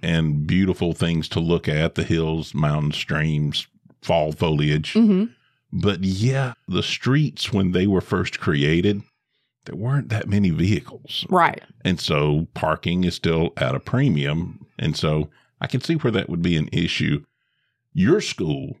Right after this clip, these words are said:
Speaker 1: was canceled for two weeks is what you're saying, not
Speaker 2: Yeah.
Speaker 1: school in general. Okay.
Speaker 2: No, no, no. My, no, our school
Speaker 1: Okay.
Speaker 2: specifically was can-, because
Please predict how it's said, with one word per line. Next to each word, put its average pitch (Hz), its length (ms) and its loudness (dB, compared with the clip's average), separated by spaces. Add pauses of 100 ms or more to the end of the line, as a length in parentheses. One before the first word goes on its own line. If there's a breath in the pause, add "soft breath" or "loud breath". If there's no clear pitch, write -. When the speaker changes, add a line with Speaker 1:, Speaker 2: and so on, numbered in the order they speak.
(140)
Speaker 1:
was 73 200 0
canceled 71 440 -4
for 82 100 -4
two 78 220 -2
weeks 67 220 -4
is 76 120 -4
what 73 160 0
you're - 100 -2
saying, 65 360 -2
not 80 160 2
Speaker 2:
Yeah. 175 140 6
Speaker 1:
school 85 340 0
in 78 120 -2
general. 85 240 -2
Okay. - 160 0
Speaker 2:
No, 269 120 4
no, 233 100 4
no. 202 200 2
My, 196 220 0
no, 185 240 -2 (100)
our 226 280 2
school 170 460 2 (140)
Speaker 1:
Okay. 196 120 4
Speaker 2:
specifically 185 480 2
was 170 160 -4
can-, - 180 -6 (100)
because 196 420 2